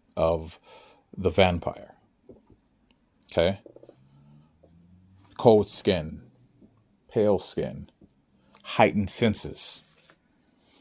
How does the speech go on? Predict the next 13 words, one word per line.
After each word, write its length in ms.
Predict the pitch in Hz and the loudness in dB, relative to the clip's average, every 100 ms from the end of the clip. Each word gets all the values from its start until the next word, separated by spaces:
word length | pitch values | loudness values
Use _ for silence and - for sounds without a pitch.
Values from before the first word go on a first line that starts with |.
| _ _ _ _ _ _ _ | _ _ _ _ _ _ _
And 180 | - 87 | -10 -4
sometimes 600 | 92 90 95 92 98 95 | -2 -2 0 0 -2 -4
with 160 | 98 87 | -4 -4
some 320 | - 95 92 | -2 0 0
vampires, 720 | 92 90 85 87 87 120 - | 0 -2 0 0 0 -4 -12
depending 540 | - - - 98 92 87 | -12 -10 -2 -2 0 0
upon 400 | 82 - 95 90 | -2 -2 -2 -2
the 80 | 80 | -6
type 440 | - - 120 117 | -8 0 0 0
of 140 | 92 | -4
vampire 420 | 87 90 87 - 82 | -2 -2 -2 -2 -2
you 220 | 82 80 | 0 -2
are, 240 | 78 90 | 0 -2